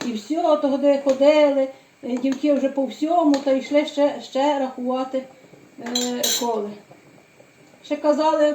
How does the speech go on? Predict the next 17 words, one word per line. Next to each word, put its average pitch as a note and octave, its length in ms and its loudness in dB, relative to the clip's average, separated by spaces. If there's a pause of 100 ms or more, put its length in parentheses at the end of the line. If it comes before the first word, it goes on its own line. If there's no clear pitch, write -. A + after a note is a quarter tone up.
куди D4+ 180 -2 (140)
пес D#4 400 2
гавкне, D4+ 500 2
в D4+ 80 0
яку D4+ 320 0
сторону, D#4 920 4 (220)
відти D4+ 360 0
буде C#4+ 320 -2
чоловік. D4+ 880 -2 (460)
Ну, F4 260 -4 (600)
забавлялися, G#4 880 0 (120)
як D4 340 -2 (1300)
було G4 220 4
цікаво. A#3+ 520 -2 (400)
Було C#4+ 400 -2
цікаво D#4+ 580 -4
і C#4+ 260 -2